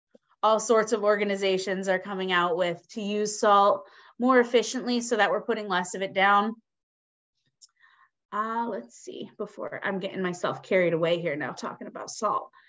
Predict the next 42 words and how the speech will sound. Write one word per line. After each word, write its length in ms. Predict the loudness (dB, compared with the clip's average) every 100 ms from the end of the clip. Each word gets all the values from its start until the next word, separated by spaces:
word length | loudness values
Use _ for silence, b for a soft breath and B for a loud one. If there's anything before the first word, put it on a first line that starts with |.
| b
Anyone 320 | 0 2 4 4
wants 220 | 2 0
to 60 |
talk 260 | 0 2 2
more 160 | -2 -2
about 240 | -2 -2
salt, 280 | 0 0 0
you 120 | -8
can 180 | -12 -8
email 260 | -6 -6
me. 220 | -8 -12 -16 B -2
<laughs> 140 | 0 2 4 4 4 0 -4 -6 -6 B -12 _ _ 2
Um, 540 | 6 6 6 4 -2 _ _ _
so 180 | 0 4
yeah, 240 | 6 6
when 120 | 4
we 80 | 4
take 220 | 2 0
in 100 | 0
the 80 | 0
rain 220 | 2 4
barrels, 300 | 4 4 4
I 60 | 0
think 200 | 0 -4
the 60 | -2
most 260 | -2 -2
important 400 | -4 -2 -2 -2
thing, 340 | -2 0 -2 -4 _ _ _ -6
you 140 | -2
know, 140 | 0
that 180 | 0 0
you 80 | -2
can 80 | -4
worry 220 | 0 0
about, 260 | 2 0 -2 b b
if 200 | -4 -2
you 160 | -2 2
wanna 280 | 4 4 4
keep 280 | 0 -2 -6 -20 -20
saving 500 | _ 6 8 6 6
water, 440 | 8 8 8 6
again, 440 | 4 2 2 2